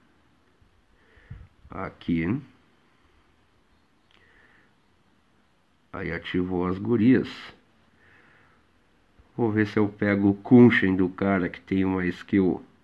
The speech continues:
bem forte de cura. E não queremos que ele se apronte. Eu posso ainda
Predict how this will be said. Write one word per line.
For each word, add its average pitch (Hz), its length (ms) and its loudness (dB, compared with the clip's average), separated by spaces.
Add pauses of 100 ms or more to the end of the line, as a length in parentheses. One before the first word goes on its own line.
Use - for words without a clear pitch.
(1040)
bem 98 240 2
forte 101 480 0
de 98 140 2
cura. 190 400 2 (840)
E 370 100 4
não 285 180 4
queremos 107 680 4
que - 120 0
ele 95 380 2 (180)
se - 180 -6
apronte. - 800 -2 (2000)
Eu 90 260 -6 (140)
posso 90 640 -4
ainda 78 840 -6